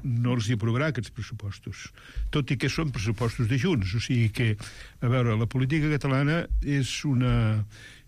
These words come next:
és un joc de, és un joc de, és un joc d'embolics, eh? Embolica qui fa fort, a veure. I aleshores,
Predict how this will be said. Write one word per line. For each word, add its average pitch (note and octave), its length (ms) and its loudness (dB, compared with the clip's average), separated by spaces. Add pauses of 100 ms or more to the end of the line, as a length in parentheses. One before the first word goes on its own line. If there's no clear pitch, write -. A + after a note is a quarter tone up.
és C3 160 0
un B2+ 80 4
joc A2 240 0
de, B2+ 320 0
és B2 160 -4
un B2+ 160 2
joc G#2+ 320 0
de, A2+ 400 2 (720)
és D#3+ 240 0
un C3 100 2
joc G#2+ 220 0
d'embolics, A#2 580 0 (380)
eh? D3 100 2 (300)
Embolica B2+ 400 4
qui G#2 160 0
fa A#2 100 -2
fort, - 300 -6
a A2 80 2
veure. G#2 480 -2 (800)
I F3 100 4
aleshores, A2+ 640 2